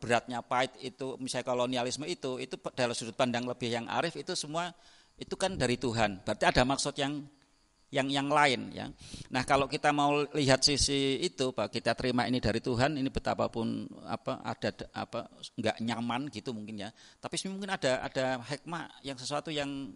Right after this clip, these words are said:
yang hari ini mungkin kita bisa, bisa, bisa petik ya. Misalnya jangan-jangan itu ingin me-, mengingatkan bahwa, eh,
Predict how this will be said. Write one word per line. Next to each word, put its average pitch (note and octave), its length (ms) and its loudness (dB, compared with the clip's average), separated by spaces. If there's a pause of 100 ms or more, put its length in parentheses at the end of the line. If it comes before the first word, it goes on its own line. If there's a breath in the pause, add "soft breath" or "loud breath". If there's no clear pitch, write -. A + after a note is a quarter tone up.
(120)
yang C3+ 240 -2
hari A#2 240 4
ini E3+ 80 -6
mungkin F#3 240 -6
kita F3+ 200 0
bisa, A2 440 0 (160)
bisa, A2 640 -2
bisa A2 320 -6
petik - 320 -10
ya. G2 160 -14 (680 loud breath)
Misalnya D3+ 340 0
jangan-jangan D3 400 0
itu G3 80 -2
ingin F3+ 240 -6
me-, E3+ 320 -4
mengingatkan E3 640 -4
bahwa, C3 320 0 (960 loud breath)
eh, D3+ 400 2